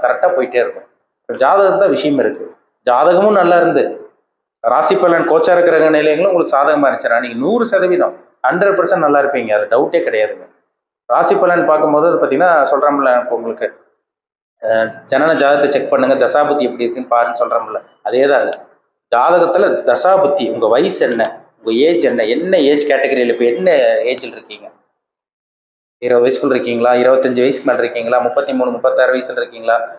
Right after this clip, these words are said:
நாப்பத்தஞ்சு, ஐம்பது வயசுல இருக்கீங்களா, அவங்கவங்களுக்கு தகுந்த மாதிரி தான் ஜாதகத்துல நடக்கக்கூடிய தசாபுத்திக்கு தகுந்த மாதிரி தான் அவங்களோட வாழ்க்கை மாறும். ஒரு மனுஷனை வந்து ஆட்டி படைக்கிறதே நவகிரகங்கள் தான். ஒரு மனுஷன் நல்லா வாழ்றாங்களா, நல்லா வாழலையா, கீழே வந்துடுறாங்களா,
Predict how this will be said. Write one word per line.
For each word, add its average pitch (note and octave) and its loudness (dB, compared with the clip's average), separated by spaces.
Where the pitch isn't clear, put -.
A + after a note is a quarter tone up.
நாப்பத்தஞ்சு, C3+ -2
ஐம்பது B2 2
வயசுல B2 -2
இருக்கீங்களா, A2+ -2
அவங்கவங்களுக்கு F#3 2
தகுந்த D3+ 0
மாதிரி C3 0
தான் F3 2
ஜாதகத்துல D#3 2
நடக்கக்கூடிய C#3+ 0
தசாபுத்திக்கு D3 0
தகுந்த B2 0
மாதிரி A2+ 0
தான் G#3 4
அவங்களோட C3+ 2
வாழ்க்கை A#2+ 0
மாறும். A2+ 0
ஒரு A#2+ 2
மனுஷனை F3 2
வந்து D#3+ 2
ஆட்டி D3+ 2
படைக்கிறதே D3+ 2
நவகிரகங்கள் B2 0
தான். G#2+ 2
ஒரு A2 -2
மனுஷன் D3+ -4
நல்லா C#3 2
வாழ்றாங்களா, B2+ 2
நல்லா A#2+ 2
வாழலையா, B2+ 2
கீழே D#3 2
வந்துடுறாங்களா, B2+ 2